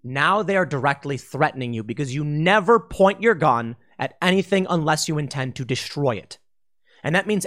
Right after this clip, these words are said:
anyone who does has basically declared,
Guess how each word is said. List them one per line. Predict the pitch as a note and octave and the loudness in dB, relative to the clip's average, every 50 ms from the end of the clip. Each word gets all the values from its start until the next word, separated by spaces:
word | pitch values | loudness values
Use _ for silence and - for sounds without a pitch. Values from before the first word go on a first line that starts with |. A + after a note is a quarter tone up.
| - | -2
anyone | F#3 F#3+ G#3+ B3 A#3+ A3 A3+ A3+ | 0 2 2 4 4 4 4 4
who | F#3+ A3 B3 | 4 2 2
does | F#3+ C#3+ E3+ D#3 D3 C#3+ C#3+ C#3+ C#3+ - - - _ _ _ _ - | 2 4 4 6 6 6 4 2 -2 -4 -6 -8 _ _ _ _ -4
has | - D#3 D3+ C3+ A2+ | -2 -2 -2 -2 -4
basically | - - E3 F#3 G3 F3+ A3 G3+ - G#3 G#3 A3 | -2 0 2 2 2 2 0 -2 -2 -2 -2 -2
declared, | G3 D3+ F3 F3 - - - - F#3 G3+ G#3+ G#3 F#3+ D3 A#2 G#2+ G2+ - | -2 -2 -4 -6 -6 -12 -6 0 4 6 8 8 6 6 2 0 -4 -8